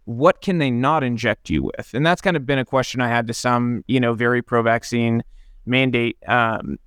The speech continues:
people is, is, is where is the line? What can they not inject into you?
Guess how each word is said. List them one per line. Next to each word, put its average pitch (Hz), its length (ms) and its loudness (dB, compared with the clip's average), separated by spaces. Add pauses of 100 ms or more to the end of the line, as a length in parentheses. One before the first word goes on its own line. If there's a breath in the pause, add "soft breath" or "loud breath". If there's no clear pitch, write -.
(120)
people 160 400 2
is, 113 220 0
is, 117 300 -2
is 127 280 0
where 208 240 2
is 214 180 -2
the 147 100 -4
line? 143 420 0
What 151 240 0
can 170 180 0
they 143 140 0
not 127 280 2
inject 123 360 -4
into 135 260 -2
you? 110 200 2